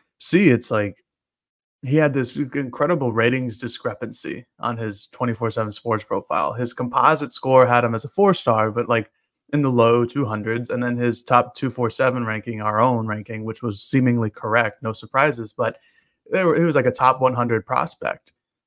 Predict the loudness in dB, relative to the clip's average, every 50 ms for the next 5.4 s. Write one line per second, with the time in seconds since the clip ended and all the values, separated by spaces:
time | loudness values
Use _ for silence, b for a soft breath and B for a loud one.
0 | _ 0 2 4 4 2 2 -2 -6 -8 -4 2 4 4 4 4 2 b b b
1 | b b b b _ _ _ _ _ _ -4 -2 0 2 2 2 2 2 2 2
2 | 2 2 0 -2 -8 -10 -12 -12 -12 -12 -10 -10 -6 0 0 2 4 4 4 2
3 | 2 0 -2 -4 -4 0 2 2 4 4 4 2 2 -2 -2 -2 -4 -4 -6 -4
4 | 0 0 2 2 2 0 -2 -4 -2 -2 -2 -2 -2 -4 -6 -4 -2 0 0 0
5 | 0 0 -2 -2 -4 -4 -4 -4